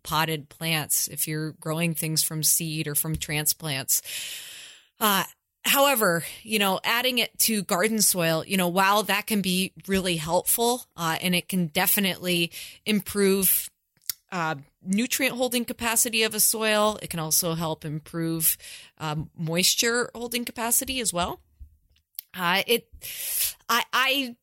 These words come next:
tend not to recommend it for outdoor applications just because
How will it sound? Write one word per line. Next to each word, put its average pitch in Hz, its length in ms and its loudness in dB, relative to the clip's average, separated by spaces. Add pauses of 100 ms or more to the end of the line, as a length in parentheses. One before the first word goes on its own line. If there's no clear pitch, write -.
tend 294 220 2
not 311 240 2
to 294 100 0
recommend 247 540 0
it - 260 0
for 196 460 2
outdoor 190 460 2
applications 180 800 0
just - 280 2
because 170 640 0